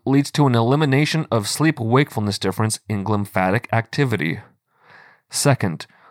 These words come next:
there was a clear age-related decline in glymphatic activity in both fluid inflow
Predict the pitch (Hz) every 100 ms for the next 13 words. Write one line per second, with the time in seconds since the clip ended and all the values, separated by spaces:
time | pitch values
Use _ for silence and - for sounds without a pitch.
0 | _ - 127 117 113 - 175 190 208 -
1 | _ - 143 156 143 127 131 131 110 104
2 | 107 - 151 135 101 101 131 _ _ 117
3 | 104 113 101 - 101 107 - 113 - 156
4 | 139 87 73 - - - 113 107 110 -
5 | - 123 135 - _ 170 185 - 101 101
6 | 113